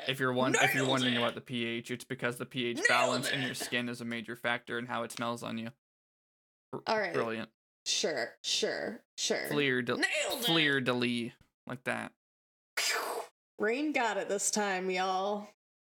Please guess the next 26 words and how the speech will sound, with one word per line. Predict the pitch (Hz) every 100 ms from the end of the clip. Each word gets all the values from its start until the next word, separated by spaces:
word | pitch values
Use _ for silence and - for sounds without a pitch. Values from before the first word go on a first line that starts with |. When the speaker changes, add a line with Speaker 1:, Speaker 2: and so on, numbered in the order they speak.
| _ _ -
Speaker 1:
And | 113
Speaker 2:
It |
Speaker 1:
I | 117 147 156 160 165
Speaker 2:
just | 170 170 180 185
Speaker 1:
Googled | - 107 90 -
it. | - _ 392
Speaker 2:
<laughs> | - - - _ _ _ _ - 571 - - - 554 480 466 370 - - _ _ _ _ _ _ -
So, | - 226 208 190 - 320
I |
don't | 359
know | 277
about | 220 196 190 180 -
all | 269
y'all, | 208 190 180 190 190
but | 190 180 165 156 - _ _ _ _ _ -
I |
think | 220 170
smells | - 175 165 170
are | 170
cool. | 175 180 180 214 _ _ _ _ _ _ -
The | 202
whole | 254 254 247
process | - 185 175 175 202 175 175 -
of, | - 196 175 170 147
like, | 139 _ _ _ _ -
s-, | - -